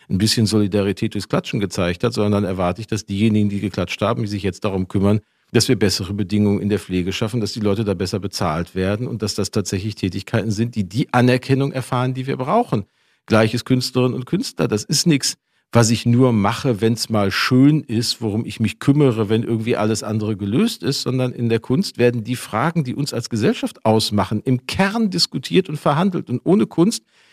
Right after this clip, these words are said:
sind wir eine dümmere Gesellschaft, eine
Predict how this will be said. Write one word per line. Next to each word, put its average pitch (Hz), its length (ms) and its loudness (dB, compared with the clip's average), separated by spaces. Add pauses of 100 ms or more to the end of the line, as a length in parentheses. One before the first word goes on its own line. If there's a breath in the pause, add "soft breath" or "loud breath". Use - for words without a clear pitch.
(180 soft breath)
sind 160 180 2
wir 156 100 4
eine 131 180 6
dümmere 196 560 4
Gesellschaft, 160 720 -4
eine 139 360 4